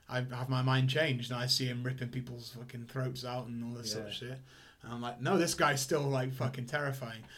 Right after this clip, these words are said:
Speaker 1: And I like that they still kept the idea of the original one in that, that he's not a hero at all. He's, like, a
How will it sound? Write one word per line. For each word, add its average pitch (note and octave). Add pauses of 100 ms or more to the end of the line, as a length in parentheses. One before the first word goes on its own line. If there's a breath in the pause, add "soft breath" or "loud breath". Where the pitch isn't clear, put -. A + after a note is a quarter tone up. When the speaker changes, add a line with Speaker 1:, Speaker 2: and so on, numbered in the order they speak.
(180 loud breath)
Speaker 1:
And E3+
I F3
like F#3
that D#3+
they D#3
still D3+
kept C#3+
the C3+
idea C3
of C3
the B2+
original B2+
one A2+
in A2+
that, A#2
that A#2 (280)
he's C3
not C3+
a -
hero B2
at -
all. A#2+
He's, A#2
like, A2
a G#2+